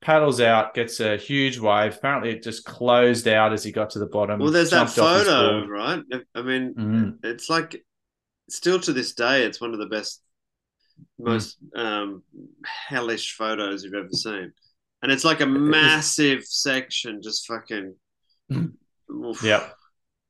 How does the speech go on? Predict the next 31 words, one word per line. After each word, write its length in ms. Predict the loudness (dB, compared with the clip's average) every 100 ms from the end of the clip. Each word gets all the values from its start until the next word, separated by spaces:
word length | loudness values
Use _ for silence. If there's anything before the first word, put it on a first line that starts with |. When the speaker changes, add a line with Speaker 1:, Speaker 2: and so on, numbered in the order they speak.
| _
Speaker 1:
So, 260 | -4 4 6
yeah, 220 | 8 6
so 140 | 4 2
basically 460 | 2 2 0 2 4
after 280 | 2 2
that 180 | 0 2
wave, 340 | 2 2 0 -4
he 80 |
thought, 240 | -8 -6 -4
"What, 320 | 0 0 -2
what 180 | -6 -4
more 140 | -4
can 120 | -2 -4
I 80 |
do?" 640 | -2 2 4 6 4 2 0 -12 _ _ _ _
Pulled, 400 | _ 2 2 -2 _ _ -4
pulled 180 | -2
the 60 | -2
pin, 580 | 0 2 4 2 -2 -6 _ _
as 180 | -8 -6
you 60 | -4
said, 400 | 0 0 0 -10 _ _
went 200 | -4 0
up 180 | 0 0
to 400 | 0 0 0 -2
Pacific 360 | -4 -6 -6 -4
Northwest 600 | -6 -4 -4 -2 -4 -6
and 80 |
became 360 | -8 -4 -2 -2
a 200 | -4 -6 _ _ _ _ _ _ _ _ -8
fisherman, 460 | -4 -4 -6 -10